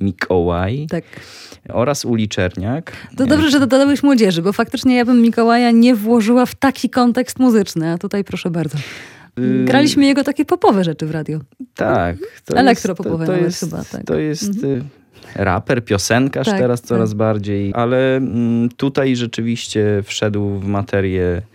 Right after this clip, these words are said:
Speaker 1: e, jako st-, stuprocentowy trębacz. Pojawia się jego rap i ta odsłona
Speaker 2: Mhm.
Speaker 1: jego twórczości na płycie również, ale w znikomym stopniu. Więcej jest tutaj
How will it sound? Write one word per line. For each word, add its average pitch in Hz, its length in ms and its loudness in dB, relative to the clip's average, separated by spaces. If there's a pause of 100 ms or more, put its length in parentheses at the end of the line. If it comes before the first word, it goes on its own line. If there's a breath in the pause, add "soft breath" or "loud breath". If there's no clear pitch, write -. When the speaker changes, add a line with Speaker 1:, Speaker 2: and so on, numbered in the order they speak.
(520 soft breath)
Speaker 1:
e, 87 200 -4
jako 95 560 -2 (100)
st-, - 240 -10 (100)
stuprocentowy 110 840 -4
trębacz. - 720 -6
Pojawia 139 360 0
się 98 160 -2
jego 98 500 2
rap 95 300 0 (380)
i 92 600 -2 (280)
ta 113 180 2
odsłona 101 420 -4 (100)
Speaker 2:
Mhm. 92 60 2
Speaker 1:
jego 98 160 0
twórczości 95 600 -8
na 95 120 -4
płycie 90 400 -4
również, 104 540 -2
ale 120 720 0
w 117 80 -6
znikomym 117 560 0
stopniu. 85 540 -6
Więcej 110 600 -2
jest 98 220 -4
tutaj 92 400 -2